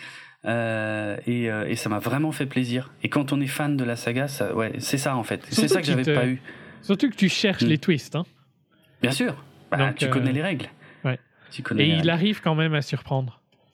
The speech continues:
Speaker 1: Et ils arrivent à te surprendre, ouais, ouais, il y a, enfin bref, ouais, bref, je vais pas, euh, je peux pas dire sur quoi, mais en tout cas, ouais, non.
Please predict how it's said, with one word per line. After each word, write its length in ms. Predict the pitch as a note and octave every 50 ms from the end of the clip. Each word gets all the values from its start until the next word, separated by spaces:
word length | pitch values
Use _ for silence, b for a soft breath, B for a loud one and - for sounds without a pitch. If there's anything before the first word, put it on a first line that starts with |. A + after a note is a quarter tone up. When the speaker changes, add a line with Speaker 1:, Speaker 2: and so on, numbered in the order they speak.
| - - -
Speaker 1:
Et 60 | B2
ils 140 | B2+ B2+ C3
arrivent 220 | C#3 C#3+ D#3 C#3+
à 60 | C3 B2+
te 60 | -
surprendre, 480 | - - A#2+ - - - C3+ C3 B2+ B2
ouais, 100 | A#2+ A#2+
ouais, 240 | A#2 A2+ A#2 A#2 A2+
il 60 | A2
y 40 | G#2+
a, 320 | G2+ G2+ G2 F#2+ G2 - B B B B B B B B B
enfin 200 | G2+ G2 G2 G#2+
bref, 300 | G2 F#2+ F#2+ F2+ - -
ouais, 120 | F#2+ F#2+ F2+
bref, 260 | F2+ G2 G2 G2 - B B B B B B
je 100 | - G#2+
vais 100 | G#2 G#2
pas, 280 | G2+ - G#2 G2+ G2 F#2+ F#2
euh, 380 | F#2 F2+ F#2 F2+ F#2 F2+ F2 F2 F2
je 120 | G2 - -
peux 100 | - G2+
pas 160 | - G#2 G#2
dire 260 | G#2 G#2+ A2+ G#2 -
sur 180 | - - - -
quoi, 160 | - G2+ F#2+
mais 120 | G#2+ A2+
en 100 | A2+ A2+
tout 120 | A2 - B2+
cas, 180 | - B2+ A#2+
ouais, 180 | A2 G#2 G2 F#2
non. 220 | G#2+ A#2+ A2+ -